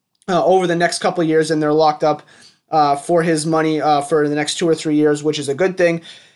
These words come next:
And, uh, in this move, uh, Houston gets out of the luxury tax, which, uh, Tillman Fertitta will be jumping for joy, uh, in that case, as they're, I think, five million under the luxury tax, and gives them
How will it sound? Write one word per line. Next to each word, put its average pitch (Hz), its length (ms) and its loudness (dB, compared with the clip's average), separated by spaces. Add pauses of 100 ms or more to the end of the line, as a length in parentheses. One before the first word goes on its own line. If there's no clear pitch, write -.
(160)
And, 202 400 2
uh, 180 340 4
in 202 160 0
this 202 220 -2
move, 190 440 -2 (1200)
uh, 165 140 2
Houston 190 420 -4
gets 185 180 0
out 190 100 2
of 180 60 -2
the 180 80 2
luxury 175 360 0
tax, 139 320 -6
which, 147 320 -2
uh, 143 280 0 (320)
Tillman 185 260 0
Fertitta 175 400 0
will 165 140 2
be 151 160 0
jumping 170 340 -2
for 156 140 -4
joy, 156 440 2 (300)
uh, 151 400 2
in 156 220 0
that 160 220 -2
case, 147 240 0
as 147 140 -2
they're, 151 140 2
I 147 40 0
think, 151 160 -6
five 160 320 2
million 151 360 0
under 151 220 0
the 139 100 -2
luxury 151 320 -2
tax, 170 320 -2
and 175 80 -2
gives 185 220 0
them 196 240 -4